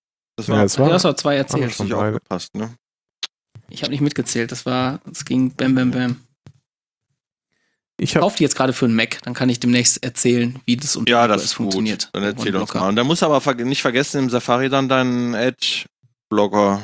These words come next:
Speaker 1: Blocker zu deaktivieren.
Speaker 3: Selbstverständlich.
Speaker 2: Ich hab
Speaker 1: Okay.
Speaker 2: mir was geklickt.
Speaker 1: Ah.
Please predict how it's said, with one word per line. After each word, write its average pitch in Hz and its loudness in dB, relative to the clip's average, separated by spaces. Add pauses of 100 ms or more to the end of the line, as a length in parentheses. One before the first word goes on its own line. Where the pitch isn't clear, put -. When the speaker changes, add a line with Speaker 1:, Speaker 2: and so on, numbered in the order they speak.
(220)
Speaker 1:
Blocker 104 2 (460)
zu 113 -2
deaktivieren. 95 0 (760)
Speaker 3:
Selbstverständlich. - -8 (2750)
Speaker 2:
Ich 147 4
hab 131 4
Speaker 1:
Okay. 110 2
Speaker 2:
mir 123 6
was 120 4
geklickt. - 0 (720)
Speaker 1:
Ah. 92 -2